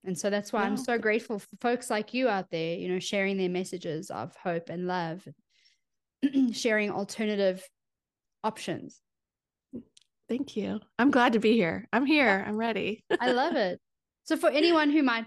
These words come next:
Speaker 1: be finding themselves, you know, in this situation and trying to navigate through it, or would love to connect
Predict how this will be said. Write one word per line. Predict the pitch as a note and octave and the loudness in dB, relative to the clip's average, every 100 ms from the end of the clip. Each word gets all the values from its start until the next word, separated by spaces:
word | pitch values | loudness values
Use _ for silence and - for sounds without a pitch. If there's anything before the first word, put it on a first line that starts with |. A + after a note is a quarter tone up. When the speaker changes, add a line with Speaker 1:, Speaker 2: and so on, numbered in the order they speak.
| - | -8
Speaker 1:
be | A#3+ | -6
finding | A3 A3 A3 | -2 -2 -2
themselves, | G#3+ G#3 A3 G3+ F#3+ G3 - - | -4 -4 -2 -2 -2 -6 -16 -12
you | G#3+ | -8
know, | F#3 | -4
in | C4 B3+ | 2 2
this | A#3+ | 2
situation | B3+ B3 A#3+ G#3+ G#3 A3 G#3+ G#3 | -2 -2 2 2 0 -4 -6 -4
and | F3+ | -6
trying | - F#3+ | -4 -4
to | |
navigate | F#3 F3+ F#3+ F#3 F#3 | -2 -4 -4 -6 -4
through | G3 F#3 | -2 0
it, | F3+ F#3 | -2 -4
or | F3+ E3+ E3 E3 G#3 | -6 -4 -4 -4 -6
would | F#3 | -2
love | G3+ G3+ | -2 -2
to | A3 | -6
connect | - G3 F#3 | -4 -4 -4